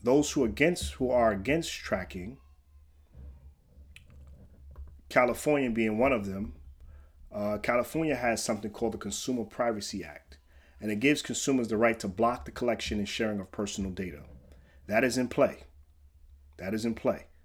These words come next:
So I don't know how that's ending up. I don't know how that's going up against covid right now, but that is in play.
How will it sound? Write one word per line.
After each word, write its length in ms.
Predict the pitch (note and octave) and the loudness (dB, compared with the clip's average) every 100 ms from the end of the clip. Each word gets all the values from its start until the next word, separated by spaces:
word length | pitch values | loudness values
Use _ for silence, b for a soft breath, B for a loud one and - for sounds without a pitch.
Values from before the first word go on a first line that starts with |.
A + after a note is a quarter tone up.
| - - - - - - - - | -20 -20 -20 -20 -20 -20 -20 -10
So 160 | G2+ | -6
I 60 | G2+ | -2
don't 140 | A2+ | 2
know 140 | B2+ A#2+ | 4 4
how 180 | B2+ | 4
that's 320 | A#2+ B2 - - | 4 2 0 -4
ending 300 | A#2+ A#2+ A#2 | -2 0 0
up. 120 | G#2+ | -2
I 80 | A2 | -2
don't 100 | A#2+ | 0
know 100 | A#2+ | -2
how 160 | A2+ A#2 | 0 -2
that's 200 | A2+ - | -2 -2
going 220 | A2+ A2 | -4 -4
up 120 | G#2 | -4
against 380 | G2+ A2 G#2 - | -6 -4 -4 0
covid 380 | - E3+ B2 G#2+ | 4 4 4 -2
right 200 | G2 F2 | -6 -6
now, 260 | G2 F#2 | -10 -10
but 300 | G2+ F#2+ - - | -8 -10 -10 -4
that 180 | A2 | -2
is 120 | A#2 A2+ | -2 -4
in 120 | A2 | -4
play. 260 | - F2+ | -4 -4